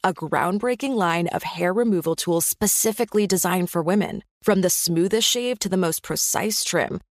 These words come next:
Conair Girl Bomb is all about making you feel empowered, confident, and unapologetically you. Whether it's creating a hype playlist, throwing yourself into a hobby, or scheduling some me time, self-care is so important.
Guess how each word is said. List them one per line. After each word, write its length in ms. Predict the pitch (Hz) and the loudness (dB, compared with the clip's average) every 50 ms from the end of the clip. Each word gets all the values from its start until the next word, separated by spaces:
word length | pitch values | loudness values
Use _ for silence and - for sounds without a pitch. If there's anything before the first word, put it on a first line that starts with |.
| _ - | _ -10
Conair 440 | - - 190 202 220 254 285 302 240 | -4 0 2 2 2 2 0 -2 0
Girl 200 | - 208 196 180 | 0 2 2 2
Bomb 260 | 170 180 175 175 175 - | 2 2 2 2 2 2
is 180 | - 175 - - _ | 0 0 0 0 _
all 240 | - 151 190 214 254 | 0 0 0 2 0
about 300 | 277 220 226 196 190 - | 0 2 2 2 2 0
making 280 | 196 185 175 - 190 196 | 0 -2 -2 0 -2 -2
you 140 | 190 185 175 | -2 -2 -4
feel 320 | - - 185 185 180 175 - | -2 0 2 2 2 2 2
empowered, 720 | 190 185 180 - - - 185 175 170 151 139 - - - - _ _ _ | 2 0 0 -2 -4 -2 0 0 0 0 -2 -4 -6 -8 -12 _ _ _
confident, 580 | - - 254 269 269 226 - - 160 147 - - - | -6 -2 0 0 0 0 0 0 0 0 0 -2 -2
and 180 | 175 170 - | -2 -2 0
unapologetically 1120 | - 180 170 127 - - - 160 151 135 151 - - 135 175 226 220 - 254 254 247 196 165 | 0 0 0 0 -2 0 -2 -2 0 -2 -2 -2 0 0 0 0 -2 -2 -2 -2 0 0 0
you. 260 | 170 120 - - - - _ _ _ _ _ _ | 0 0 0 -4 -8 -12 _ _ _ _ _ _
Whether 320 | - - 131 - 202 208 214 | 0 2 2 2 2 2 0
it's 140 | 214 - - | 0 -2 -4
creating 380 | - - 185 170 190 214 196 | -2 0 2 2 2 2 2
a 60 | 170 | 0
hype 280 | 165 - 160 156 175 - | 0 0 0 0 0 0
playlist, 640 | - - 156 160 185 196 220 233 247 - - - - - - | 0 0 2 2 2 2 2 0 0 -2 -4 -6 -8 -8 -6
throwing 320 | - 220 247 294 311 311 | -2 0 0 0 -2 -4
yourself 400 | 311 311 294 - 294 285 285 - | -6 -6 -4 -2 -2 -2 -2 -4
into 220 | 302 285 - 285 285 | -4 -2 -2 0 0
a 80 | 269 | 0
hobby, 380 | 254 269 269 233 214 - - 208 _ _ _ - | 2 2 0 0 0 -4 -6 -8 _ _ _ -6
or 80 | - 226 | -4 -2
scheduling 580 | 220 - - 277 269 262 277 285 285 285 285 | -2 0 0 0 0 0 0 0 0 0 -2
some 280 | 277 - - 285 277 247 | -2 -2 0 0 2 2
me 160 | 208 165 135 | 2 2 2
time, 340 | - - - - - - 190 - _ _ - | 0 -2 -4 -4 -4 -6 -8 -10 _ _ -6
self-care 720 | - - - 185 185 202 208 - - 262 269 269 277 262 - | -2 0 2 2 2 2 0 -2 -2 0 0 0 0 -2 -2
is 160 | 233 233 208 | -2 -2 -2
so 420 | - - - - 175 180 196 196 | 0 -2 -2 -2 -2 0 2 2
important. 680 | 190 - 190 190 170 - 180 175 - - - 156 - - | 2 2 2 0 0 0 0 -2 0 0 -2 -4 -4 -6